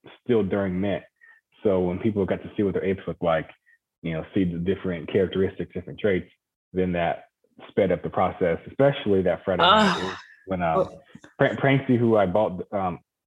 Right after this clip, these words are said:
Speaker 1: my gold fur ape from, I'll get to that in a second. Pranksy, um, minted a thousand, and I think that was one of the keys
Speaker 2: What?
Speaker 1: for everybody to, uh, yeah, for everybody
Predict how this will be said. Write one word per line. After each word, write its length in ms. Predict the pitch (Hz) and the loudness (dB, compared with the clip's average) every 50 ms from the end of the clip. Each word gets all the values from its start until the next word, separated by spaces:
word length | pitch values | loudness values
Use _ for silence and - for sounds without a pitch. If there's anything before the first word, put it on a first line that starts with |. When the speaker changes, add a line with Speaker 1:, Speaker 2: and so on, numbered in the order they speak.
| _ | _
Speaker 1:
my 220 | 113 110 104 98 95 | -2 0 0 0 0
gold 260 | 90 104 104 104 92 - | 2 2 2 2 0 0
fur 160 | - 98 82 | -2 0 0
ape 180 | 95 104 98 - | 2 0 0 0
from, 160 | - 87 87 | -2 -2 -2
I'll 80 | 92 95 | 0 0
get 100 | 101 90 | -2 -2
to 60 | 87 | 0
that 160 | 95 90 82 | -2 -2 -2
in 60 | 82 | -4
a 40 | - - | -4 -2
second. 320 | 113 107 95 90 85 85 _ _ _ _ _ _ _ _ _ _ _ _ - - | 0 0 0 -2 -6 -12 _ _ _ _ _ _ _ _ _ _ _ _ -4 0
Pranksy, 840 | 120 117 110 - - - 117 110 107 104 101 101 101 98 95 - _ _ | 0 0 0 -2 -2 -2 0 2 4 4 4 2 2 0 -2 -4 _ _
um, 500 | - 92 90 87 85 82 82 78 71 69 - _ _ _ _ _ _ - - _ _ _ _ - | -4 -2 -2 0 -2 -2 -4 -4 -6 -10 -14 _ _ _ _ _ _ -20 -20 _ _ _ _ 2
minted 300 | 117 123 117 - 107 92 | 2 2 4 2 2 0
a 140 | 90 - - | 0 2 4
thousand, 480 | 113 110 107 101 95 87 87 85 80 - | 4 4 6 4 2 2 -2 -6 -8 -8
and 120 | 90 92 92 | -6 -6 -4
I 80 | 90 | -2
think 160 | 90 113 104 | -2 -2 0
that 120 | 92 95 95 | 0 0 0
was 120 | 92 85 | 0 -2
one 160 | 90 92 92 | -4 -4 -4
of 60 | 90 85 | -4 -6
the 60 | - | -8
keys 320 | - - - 98 95 - 523 | -8 -6 -2 0 4 6 6
Speaker 2:
What? 180 | 539 571 571 | 8 8 8
Speaker 1:
for 180 | 571 571 554 554 | 8 8 8 8
everybody 280 | - 87 85 85 85 - - | 6 4 2 0 0 -2 -4
to, 180 | 87 82 82 80 | -6 -4 -4 -2
uh, 120 | 80 76 76 - _ _ _ _ _ _ _ - | -2 -2 -4 -6 _ _ _ _ _ _ _ 2
yeah, 300 | 110 110 98 85 - - | 4 4 4 4 2 0
for 80 | - 101 | 0 2
everybody 400 | 101 104 92 98 98 95 95 | 2 2 4 4 4 2 2